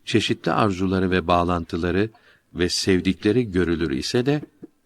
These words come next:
bu sevgilileri hakikatte hep bir sevgilisi içindir. O biricik sevgilisi de kendi nefsidir. Onların hepsini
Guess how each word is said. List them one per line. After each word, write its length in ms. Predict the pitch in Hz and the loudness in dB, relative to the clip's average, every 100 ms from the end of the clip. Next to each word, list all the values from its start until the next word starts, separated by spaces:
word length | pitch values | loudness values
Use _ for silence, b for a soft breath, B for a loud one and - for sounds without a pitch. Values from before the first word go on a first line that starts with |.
| _ _ - | _ _ 0
bu 120 | 185 | 0
sevgilileri 1000 | - - 104 87 92 87 85 87 107 120 - | 0 2 2 2 0 0 0 2 0 -2 -10
hakikatte 840 | - 123 - 110 - 110 - 127 131 b b b _ | -6 -6 -2 -2 0 -2 0 -2 -2 b b b _
hep 220 | - 196 - - | -2 -2 -4 -2
bir 220 | 104 98 | 2 2
sevgilisi 680 | - 90 73 71 69 - 80 | 0 -2 -2 -4 -6 -6 -8
içindir. 580 | - 78 64 62 - _ _ _ _ _ _ _ _ _ - - | -8 -10 -10 -10 -14 _ _ _ _ _ _ _ _ _ -12 0
O 260 | 104 90 | 0 2
biricik 420 | 101 147 98 87 - | 2 2 0 -2 -2
sevgilisi 640 | 95 82 82 90 - 127 | -2 -2 -2 -2 -4 -2
de 160 | 151 147 - _ _ _ _ | -2 -4 -16 _ _ _ _
kendi 440 | - 104 92 104 | -2 0 2 0
nefsidir. 600 | 90 62 - - 69 - - _ _ _ _ _ _ - - - | -2 -6 -8 -8 -10 -12 -18 _ _ _ _ _ _ -20 -18 -2
Onların 600 | 151 131 90 80 67 80 | 0 2 0 -2 -6 -4
hepsini 560 | 185 - - 113 147 | -4 -2 -4 -2 -4